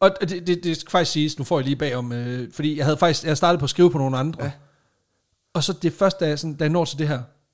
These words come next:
Speaker 1: da jeg var simpelthen nødt til at stoppe. Og jeg havde ikke tid til at stoppe, fordi jeg var lidt
Speaker 2: Ja.
Speaker 1: presset på tid og sådan noget, i forhold til at nå at få det færdigt. Men jeg var simpelthen nødt til at stoppe. Så på det, fordi jeg havde, jeg havde det simpelthen så dårligt.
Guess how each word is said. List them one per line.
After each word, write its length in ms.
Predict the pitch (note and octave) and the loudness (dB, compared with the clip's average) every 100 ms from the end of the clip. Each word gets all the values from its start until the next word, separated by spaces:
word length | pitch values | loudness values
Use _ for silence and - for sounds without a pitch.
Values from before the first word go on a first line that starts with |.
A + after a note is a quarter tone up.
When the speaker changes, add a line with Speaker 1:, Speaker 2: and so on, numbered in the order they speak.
| _ _ | _ _
Speaker 1:
da 100 | D3+ D#3 | -4 -2
jeg 100 | D3+ | -2
var 60 | |
simpelthen 180 | D3 F3+ | -2 0
nødt 120 | F3+ | -2
til 60 | D#3 | -2
at 40 | |
stoppe. 240 | C#3+ E3 - _ | -6 -8 -10 _
Og 100 | D#3+ | 2
jeg 80 | E3 D3+ | 4 4
havde 160 | D3+ | 4
ikke 100 | E3+ | 2
tid 200 | F3 C4 | 2 -2
til 100 | F#3+ | -2
at 60 | C3+ | -2
stoppe, 220 | - D#3 | 0 0
fordi 260 | D3 C#3 B2 | 0 -6 -4
jeg 80 | A#2 | -4
var 60 | |
lidt 140 | C#3+ E3+ | -4 0
Speaker 2:
Ja. 60 | |
Speaker 1:
presset 260 | F3 E3+ C#3+ | 2 2 0
på 80 | - | -6
tid 180 | - | -8
og 120 | G#3 B2+ | -8 -4
sådan 160 | C#3 | -2
noget, 180 | C#3+ C#3 | -2 -2
i 40 | |
forhold 200 | A#2 D3 | -2 -2
til 80 | C3 | -2
at 60 | A#2+ C#3 | -6 -2
nå 100 | C#3+ | -2
at 80 | |
få 60 | C3+ | -2
det 100 | A#2 | -6
færdigt. 300 | C3+ D#3 D3 | -6 -6 -8
Men 60 | - _ _ _ _ _ | -14 _ _ _ _ _
jeg 60 | |
var 80 | - | -2
simpelthen 140 | E3 A3 | 0 2
nødt 120 | G#3+ | 0
til 80 | F3 | 0
at 40 | |
stoppe. 220 | - F#3 - _ _ _ _ _ _ | -2 -4 -8 _ _ _ _ _ _
Så 200 | - F3+ | -6 -2
på 140 | F3+ D#3 | 0 0
det, 120 | A#2+ | -2
fordi 180 | - E3 | -2 0
jeg 100 | D#3 | 2
havde, 220 | F3+ F3+ | 0 -2
jeg 80 | D#3+ | -2
havde 80 | F3 | -2
det 80 | F3 | -2
simpelthen 240 | F3+ D#3+ | -4 -2
så 60 | E3+ | -2
dårligt. 220 | F#3+ E3+ | -2 -6